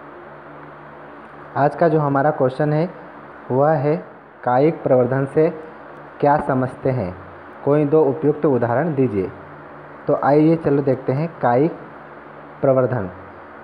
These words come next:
दोस्तों, सबसे पहले तो आपको जो क्वेश्चन में शब्द दे रखा है कायिक, इसका अर्थ समझना है। कायिक का मतलब होता है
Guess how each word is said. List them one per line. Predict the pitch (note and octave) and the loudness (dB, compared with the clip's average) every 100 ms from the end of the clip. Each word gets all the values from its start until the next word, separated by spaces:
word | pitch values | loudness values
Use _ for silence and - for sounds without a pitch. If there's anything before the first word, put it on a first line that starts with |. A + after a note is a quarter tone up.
| B2 | 0
दोस्तों, | C#3 C#3 E3+ | 0 2 2
सबसे | D#3+ C#3+ E3+ | 2 0 0
पहले | E3 D3 D#3 | 2 4 4
तो | D#3 | 4
आपको | C3 - D#3 D#3+ - - - - - - - | 2 2 0 0 -2 -16 -18 -20 -20 -18 -6
जो | C3 E3 | 0 2
क्वेश्चन | E3 C#3 - D#3 | 2 0 0 0
में | D#3+ E3+ F#3 - | 2 0 -4 -4
शब्द | D3+ C#3+ | -2 2
दे | D#3 D3 | 4 4
रखा | C#3 B2+ C#3+ | 4 2 2
है | D#3 | 0
कायिक, | - A#2+ A#2+ F#2+ - - | 2 2 2 0 -6 -4
इसका | C3 - D#3+ | -4 -2 0
अर्थ | E3+ - B2+ C3+ D3 | 0 0 0 2 0
समझना | C#3 B2+ A#2+ A#2 | 0 0 0 0
है। | G2+ F#2+ F2+ - - - - - | -2 -4 -8 -18 -20 -20 -10 0
कायिक | A#2+ D3 E3 | 4 4 4
का | F3 | 2
मतलब | D#3+ C#3 C#3 C3+ | 2 2 2 0
होता | C3 - B2+ | 0 0 0
है | C#3 | 0